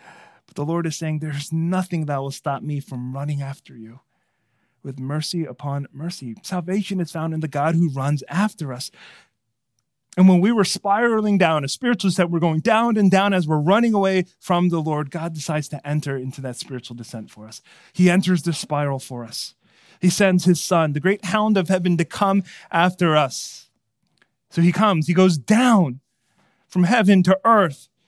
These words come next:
from throne to cradle, from glory to the cross. And there in the cross, Jesus takes our sin, our disobedience. He takes our running away from the presence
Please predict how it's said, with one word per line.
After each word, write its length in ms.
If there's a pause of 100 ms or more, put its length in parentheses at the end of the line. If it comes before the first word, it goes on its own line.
(240)
from 240
throne 480
to 80
cradle, 560 (400)
from 240
glory 500
to 160
the 80
cross. 500 (640)
And 220
there 300
in 240
the 80
cross, 560 (920)
Jesus 400
takes 340
our 200
sin, 320 (160)
our 60
disobedience. 880 (1600)
He 100
takes 340
our 160
running 380
away 300
from 180
the 80
presence 540